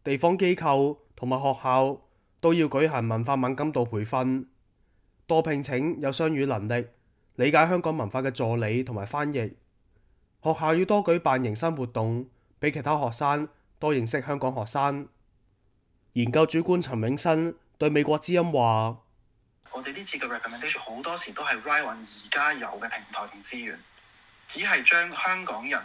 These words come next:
Speaker 2: 呢個社群，呃，個 priority 提高。」
Speaker 1: 佢話喺現有資源入面，好多獎學金都只會給予英國公民，需要爭取B N O簽證人士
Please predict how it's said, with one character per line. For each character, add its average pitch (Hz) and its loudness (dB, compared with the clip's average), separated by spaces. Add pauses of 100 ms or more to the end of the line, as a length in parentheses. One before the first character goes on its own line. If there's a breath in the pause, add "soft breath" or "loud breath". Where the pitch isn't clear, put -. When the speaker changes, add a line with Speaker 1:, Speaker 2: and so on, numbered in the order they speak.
Speaker 2:
呢 - -12
個 131 -6
社 117 -2
群， 120 -6 (760)
呃， 113 -2
個 139 -6
priority 143 -2
提 110 -4
高。」 113 -10 (1700)
Speaker 1:
佢 147 0
話 127 2 (400)
喺 160 0
現 147 -2
有 135 0
資 180 -2
源 123 0
入 117 -2
面， 120 0 (460)
好 151 0
多 175 2
獎 151 0
學 120 -2
金 156 -2 (280)
都 170 -2
只 151 0
會 143 2
給 160 0
予 120 0
英 156 0
國 143 -4
公 156 -2
民， 101 -6 (800)
需 175 0
要 143 2
爭 160 2
取 143 -2
B 170 0
N 160 2
O 160 2
簽 160 -4
證 131 -2
人 101 -6
士 110 -4